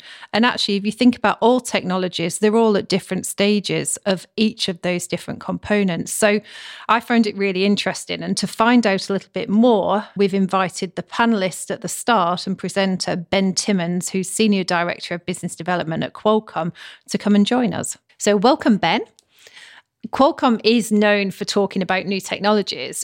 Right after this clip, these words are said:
Today, you actually talked about something slightly different. It was around the relationships of global networks and thinking of what else you can do with those global networks. And you shared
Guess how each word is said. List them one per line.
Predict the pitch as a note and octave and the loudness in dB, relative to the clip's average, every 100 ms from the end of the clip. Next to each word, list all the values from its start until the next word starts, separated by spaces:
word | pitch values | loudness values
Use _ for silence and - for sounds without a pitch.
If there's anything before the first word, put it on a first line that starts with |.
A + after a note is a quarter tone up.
| - | -4
Today, | - F#3+ C4+ D#4+ | -2 2 4 4
you | C#4 A#3 | 4 4
actually | G3+ - G#3 | 2 -2 -4
talked | - - | -4 -4
about | - F3+ | -4 -4
something | - G3 G3+ | -2 -2 -2
slightly | - - C#4 C4 G#3 | -2 0 0 0 -2
different. | F3+ - E3 D#3+ | -4 -6 -8 -6
It | |
was | F#3+ F#3+ | -8 -2
around | G3+ G3 | 0 0
the | |
relationships | F3+ F#3+ F#3+ - F#3+ - - - | -2 -2 0 -2 -2 -4 -6 -8
of | F3 | -4
global | F#3+ F#3+ F#3 | -2 -2 0
networks | F3+ F#3+ G#3 F3+ D#3+ D#3 - - | 0 2 0 -2 -4 -4 -6 -4
and | G3+ | -2
thinking | - G3 F#3 F#3 | 0 0 0 -2
of | F3 - | -4 -2
what | F#3 G3 - F#3+ | 2 2 0 -4
else | F#3 - | -4 -6
you | G3+ G3 | -8 -8
can | - F3+ F#3+ | -4 -2 0
do | E3 G#3 F#3+ E3+ F3+ - _ G#3+ | 4 4 4 -2 -10 -14 _ -4
with | E3+ G3+ - | 2 2 2
those | F3+ G3 | -4 -4
global | - F#3+ F#3+ F3+ | -4 -6 -4 -4
networks. | F#3 F#3+ F3 - C#3 - - - - - - G#3+ | -2 -2 -4 -6 -8 -10 -14 -14 -16 -16 -6 0
And | A3 A3 | 2 2
you | A3 G#3 | 0 0
shared | - B3 A#3+ A#3 A3+ | 2 2 4 4 2